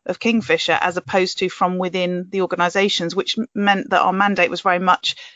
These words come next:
go and do your own thing, go and be flexible, you know, don't follow any of the internal cultural rules and regulations. But you can't always do that. How do you do that in an organisation where you do have to keep running the business, you do have to have business as usual, but at the same time you want that mindset of making that change?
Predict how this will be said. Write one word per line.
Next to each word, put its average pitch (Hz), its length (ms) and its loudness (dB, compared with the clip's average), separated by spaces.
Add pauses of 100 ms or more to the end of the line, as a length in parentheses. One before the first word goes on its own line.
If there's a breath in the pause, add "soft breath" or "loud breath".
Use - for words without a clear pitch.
(120)
go 196 120 4
and 185 140 0
do 185 80 2
your 180 180 2
own 175 160 0
thing, 170 500 0
go 180 140 2
and 175 100 0
be 175 80 -4
flexible, 170 800 0 (240 soft breath)
you 202 100 -8
know, 170 120 2
don't 185 240 0
follow 175 240 2
any 175 180 0
of 165 120 -4
the 170 360 4
internal 175 460 -2
cultural 175 640 0
rules 175 240 -2
and 170 80 -6
regulations. 175 800 -2 (480 loud breath)
But - 140 2 (500)
you 220 120 -2
can't 254 340 6
always 226 220 4
do 262 220 2
that. 180 240 2
How 269 140 2
do 339 100 -4
you - 60 -4
do 302 140 2
that - 160 4
in 208 60 -2
an 214 120 0
organisation 202 760 -2
where 185 220 2
you 196 220 -6
do 240 160 2
have 208 160 0
to - 80 -16
keep - 180 -6
running 180 220 -2
the 175 60 -4
business, 170 340 -4
you 196 80 -8
do 208 140 2
have 190 160 -4
to - 80 -10
have 170 140 -10
business 170 280 -8
as 175 100 -8
usual, 165 240 -6
but - 140 -4
at - 80 2
the 190 60 -6
same 185 200 0
time 185 280 2
you 180 100 -2
want 185 180 2
that - 140 2
mindset 175 560 -2
of 175 120 -8
making 175 340 -2
that 165 140 -4
change? 170 380 -4